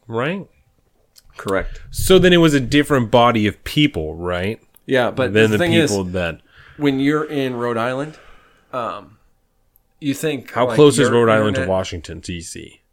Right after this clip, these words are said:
Speaker 2: I mean, you can drive there. It's a long drive.
Speaker 1: Is it? Okay.
Speaker 2: Rhode Island, Connecticut,
Speaker 1: My
Speaker 2: New York,
Speaker 1: geography is really, really bad.
Speaker 2: New Jersey,
Speaker 1: So I hope no one thinks that I'm
Speaker 2: Virginia.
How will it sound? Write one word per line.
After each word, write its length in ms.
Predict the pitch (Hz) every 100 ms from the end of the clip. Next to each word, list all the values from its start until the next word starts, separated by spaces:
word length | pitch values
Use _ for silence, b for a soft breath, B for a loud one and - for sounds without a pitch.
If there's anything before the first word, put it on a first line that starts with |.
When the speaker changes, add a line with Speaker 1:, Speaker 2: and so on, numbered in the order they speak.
| _ _ _ _ _ _ _ _
Speaker 2:
I 40 | 143
mean, 140 | 117
you 80 | 131
can 100 | 104
drive 300 | 104 123 110
there. 320 | 104 98 98 -
It's 160 | 131
a 40 | 113
long 420 | 110 107 107 98
drive. 420 | 135 98 90 - -
Speaker 1:
Is 220 | 95 90
it? 120 | -
Okay. 240 | 92 - -
Speaker 2:
Rhode 220 | 120 120
Island, 420 | 110 107 104 95 _ _
Connecticut, 680 | - 95 95 92 98 92 - _ _ _ - - _ -
Speaker 1:
My 160 | 110 127
Speaker 2:
New 40 | -
York, 60 |
Speaker 1:
geography 400 | 135 127 120 123
is 120 | 104
really, 380 | 90 101 107 101
really 320 | 92 98 92
bad. 240 | 85 90 -
Speaker 2:
New 40 |
Jersey, 580 | 104 107 101 92 95 92
Speaker 1:
So 220 | - 104
I 80 | 98
hope 200 | 104 110
no 160 | 104 104
one 180 | 104 95
thinks 220 | 98 101
that 100 | 98
I'm 80 | 90
Speaker 2:
Virginia. 160 | 87